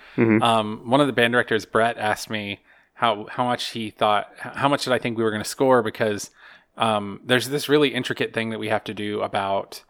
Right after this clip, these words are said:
Speaker 2: uh, planning when we're gonna play and
Speaker 1: Mm-hmm.
Speaker 2: in what timeouts and how many of those timeouts are gonna be because of scores and all this.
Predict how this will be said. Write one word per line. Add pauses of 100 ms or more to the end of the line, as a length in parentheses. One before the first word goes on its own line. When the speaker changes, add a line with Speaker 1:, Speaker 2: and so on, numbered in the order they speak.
Speaker 2:
uh,
planning
when
we're
gonna
play (260)
and
Speaker 1:
Mm-hmm.
Speaker 2:
in
what
timeouts
and
how
many
of
those
timeouts
are
gonna
be
because
of
scores
and
all
this.